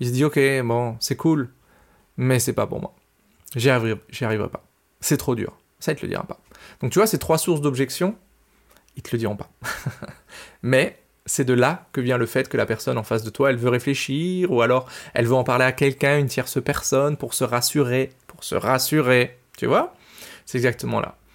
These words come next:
Onzième point, onzième checkpoint, c'est consolider et, euh, finaliser les derniers réglages techniques. En gros, généralement, t'arrives ici lorsque la personne, elle t'a dit oui.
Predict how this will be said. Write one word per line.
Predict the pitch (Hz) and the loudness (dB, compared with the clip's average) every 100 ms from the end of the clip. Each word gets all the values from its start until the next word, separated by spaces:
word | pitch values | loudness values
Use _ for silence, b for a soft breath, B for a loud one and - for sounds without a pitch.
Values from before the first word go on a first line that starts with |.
| b b b b b b b b _ _ - | b b b b b b b b _ _ 2
Onzième | 240 262 175 131 | 4 6 6 4
point, | 113 110 107 110 - - _ - | 4 2 2 -2 -8 -20 _ 0
onzième | 147 131 123 110 - - | 2 4 2 0 -6 -4
checkpoint, | 135 120 - 90 - - _ _ _ _ _ | -4 -4 -4 -6 -6 -18 _ _ _ _ _
c'est | - - 135 | -10 -6 -4
consolider | - 170 - 156 160 196 175 _ - - - | -2 -2 -2 -4 -2 -4 -6 _ -20 -20 -12
et, | - 127 | -2 0
euh, | 123 | 0
finaliser | 107 - 131 127 127 | -2 -4 -2 -2 0
les | 135 117 | 0 2
derniers | 117 123 127 113 | 0 0 -2 -4
réglages | 107 113 113 - | -2 -2 -2 -6
techniques. | - - 180 - _ b b b - | -12 -10 -12 -16 _ b b b -6
En | 135 | -2
gros, | 165 | 2
généralement, | 226 175 165 190 240 - | 4 4 4 2 0 -2
t'arrives | 156 160 160 | 0 0 0
ici | 151 - 233 269 _ _ _ _ - | -4 -4 -4 -6 _ _ _ _ 2
lorsque | 165 - | 2 4
la | 165 | 2
personne, | 147 151 190 | 2 0 0
elle | 165 143 | 0 0
t'a | 143 | 0
dit | 127 | 0
oui. | 123 - | -6 -6